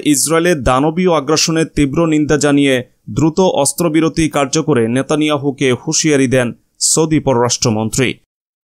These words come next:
নিরীহ ফিলিস্তিনিদের ওপর নেতানিয়াহুর আগ্রাসন বন্ধে স্বাধীন ফিলিস্তিন রাষ্ট্র গঠনের কোনো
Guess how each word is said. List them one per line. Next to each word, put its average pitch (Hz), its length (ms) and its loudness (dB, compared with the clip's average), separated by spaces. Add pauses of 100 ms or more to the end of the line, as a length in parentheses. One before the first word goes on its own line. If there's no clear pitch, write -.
(140)
নিরীহ 165 300 2 (100)
ফিলিস্তিনিদের 180 720 0
ওপর 170 340 2
নেতানিয়াহুর 160 800 0 (100)
আগ্রাসন 147 540 0
বন্ধে 143 360 2
স্বাধীন 151 400 0
ফিলিস্তিন 175 540 0
রাষ্ট্র 151 380 0
গঠনের 151 440 0
কোনো 139 200 2